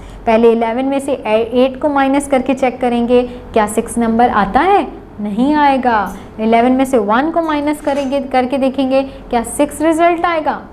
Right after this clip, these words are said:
No, it will not। इलेवन में से फ़ोर को minus करके देखें, फ़ाइव को minus कर देंगे, करके देखें। One by one इस तरह से numbers check करें और मुझे लगता है इलेवन माइनस फ़ाइव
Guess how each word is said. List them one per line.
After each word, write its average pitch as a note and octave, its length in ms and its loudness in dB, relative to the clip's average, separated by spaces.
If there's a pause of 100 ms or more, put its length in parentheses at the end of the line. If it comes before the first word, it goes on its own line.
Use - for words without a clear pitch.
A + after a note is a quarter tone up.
(140)
No, G#3 200 -6 (180)
it C4 180 -2
will B3 220 2
not। C4+ 400 2 (240)
इलेवन A#3+ 240 -2
में A#3+ 120 -4
से A#3 160 -6
फ़ोर B3 360 2
को F4+ 140 -2
minus D#4 380 -2
करके C#4+ 280 -2
देखें, C#4 420 -2 (520)
फ़ाइव D#4 340 0
को F#4+ 60 0
minus D#4+ 340 -2
कर D#4 100 0
देंगे, C#4 400 -2 (140)
करके C4 280 0
देखें। D4 360 -2 (240)
One A#3+ 260 4
by C4+ 160 2
one B3+ 120 -4
इस B3+ 140 -6
तरह A#3 160 -6
से A3+ 120 -12
numbers A3 480 -2
check D#4 260 0
करें D#4 240 2
और A#3+ 300 2
मुझे A3+ 200 -2
लगता A3 320 -2
है C4 280 0
इलेवन A#3 440 0
माइनस C#4 560 -4
फ़ाइव D4 560 2